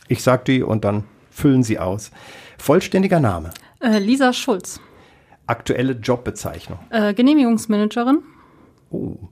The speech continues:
Speaker 1: Aktuell, was ist das? <laughs> Das muss ich doch mal fragen.
Speaker 2: Also ich arbeite bei R W E, bei der
Speaker 1: Aha.
Speaker 2: R W E Generation.
Speaker 1: Ja.
Speaker 2: Ähm, und, äh, meine Aufgabe ist es, äh, die Genehmigung für deren Anlagen zu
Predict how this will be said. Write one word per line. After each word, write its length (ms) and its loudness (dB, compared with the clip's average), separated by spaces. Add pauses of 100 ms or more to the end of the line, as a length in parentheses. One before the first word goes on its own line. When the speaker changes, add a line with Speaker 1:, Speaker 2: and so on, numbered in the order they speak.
(640)
Speaker 1:
Aktuell, 480 0
was 140 -4
ist 160 -6
das? 260 -6 (300)
<laughs> 20 2
Das 400 -2
muss 160 2
ich 80 -14
doch 100 2
mal 140 4
fragen. 360 -2
Speaker 2:
Also 280 2
ich 160 -4
arbeite 240 4
bei 120 -2
R 200 0
W 60 -4
E, 240 -2 (120)
bei 120 -2
der 80 2
Speaker 1:
Aha. 80 4
Speaker 2:
R 120 2
W 120 -2
E 40 -4
Generation. 720 0 (300)
Speaker 1:
Ja. 320 0
Speaker 2:
Ähm, 120 -4
und, 480 -2
äh, 360 -6
meine 260 2
Aufgabe 380 -2
ist 240 -8
es, 260 -6
äh, 260 -2
die 100 -4
Genehmigung 520 4
für 400 -8
deren 280 -2
Anlagen 460 -4
zu 420 -6